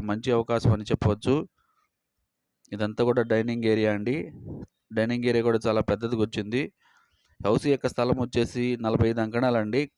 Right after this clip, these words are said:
కన్‌స్ట్రక్షన్ వచ్చేసి ముప్పై ఎనిమిది అంకణాలు. తూర్పు ఫేసింగ్ హౌస్ అండి ఇది. ఇది అంతా కూడా డైనింగ్ ఏరియా కవర్ చేస్తాము మనం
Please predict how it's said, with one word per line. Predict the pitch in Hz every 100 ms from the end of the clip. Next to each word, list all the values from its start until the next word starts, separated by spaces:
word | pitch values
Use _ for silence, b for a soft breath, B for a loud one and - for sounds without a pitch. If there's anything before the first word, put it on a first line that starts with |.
| -
కన్‌స్ట్రక్షన్ | 113 - 127 - 123
వచ్చేసి | 110 110 104 110 110
ముప్పై | 110 - 110
ఎనిమిది | 107 104
అంకణాలు. | 104 107 117 104 117 156 _ b b b -
తూర్పు | 143 156
ఫేసింగ్ | 131 127 120 110
హౌస్ | 110 110
అండి | 113 104
ఇది. | 104 127 170 180 - _ _ _ _ _ _ _ _ b b b b _ _ _ _ _ _ _ _ _ _ _ _ -
ఇది | 123 110
అంతా | 110 113 110
కూడా | 113 110 107 107 104 -
డైనింగ్ | - 110 113 113
ఏరియా | 110 110 107
కవర్ | 110 107 113
చేస్తాము | 104 - 101 101
మనం | 101